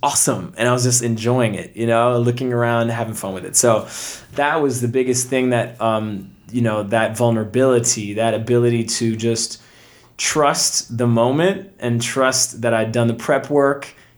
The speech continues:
you know, leading up to that ep-, first episode of Duets, trust that the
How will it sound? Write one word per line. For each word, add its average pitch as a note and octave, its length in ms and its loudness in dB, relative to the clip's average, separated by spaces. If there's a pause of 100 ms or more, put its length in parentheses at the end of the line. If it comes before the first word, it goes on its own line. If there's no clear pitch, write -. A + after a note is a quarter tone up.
you A#2+ 100 -2
know, A#2+ 100 2
leading A#2 280 2
up A#2 140 2
to - 80 -6
that A#2 280 2
ep-, A2+ 140 -4
first B2 280 -4
episode A#2+ 360 -2
of A#2 100 0
Duets, A#2 520 2
trust - 500 0
that A2 180 -6
the G#2+ 260 -10